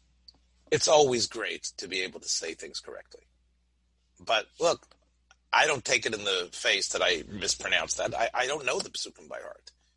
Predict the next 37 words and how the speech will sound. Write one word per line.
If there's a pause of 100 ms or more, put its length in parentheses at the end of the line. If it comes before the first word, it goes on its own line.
(120)
I
should. (800)
But
I
didn't
study
in
the
proper
<laughs>
way, (320)
the
way
they
did
in
the
time
of
Chazal, (100)
where (120)
w-,
when
you
were
five
years
old, (500)
you
already (340)
started (300)
knowing
all
the
Pesukim
by
heart.